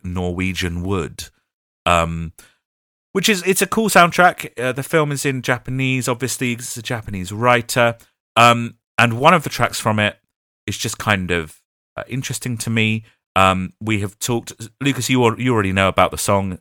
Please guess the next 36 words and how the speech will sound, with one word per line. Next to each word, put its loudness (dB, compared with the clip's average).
uh, 0
The -14
Present -4
Tense -6
by -4
Radiohead. 0
Uh, 2
it's -10
one -2
of -2
my -4
favourite -4
Radiohead -6
songs, -4
but -2
if -6
you 0
remember 0
from -6
the -4
In -4
Rainbows -2
Disc -12
two -4
episode, -6
what -2
I -4
said -4
about -2
it -10
was -8
that 2
version 2
that -10
Tom -4
played -4